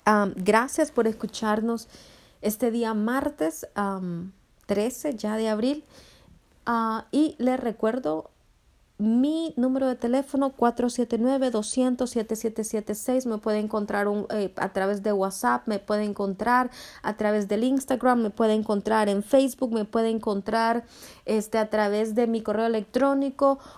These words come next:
o enviándome simplemente un texto, ¿sí? cuatro siete nueve, doscientos, siete siete siete seis o mi correo electrónico yadiralich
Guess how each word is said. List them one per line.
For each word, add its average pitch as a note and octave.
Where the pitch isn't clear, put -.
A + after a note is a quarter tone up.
o C#4
enviándome A3
simplemente G#3
un F#3+
texto, F#3
¿sí? A3+
cuatro A#3+
siete A3+
nueve, C4
doscientos, A#3+
siete A3+
siete G#3+
siete A#3+
seis C4
o A#3+
mi A#3
correo A#3
electrónico A#3
yadiralich G#3+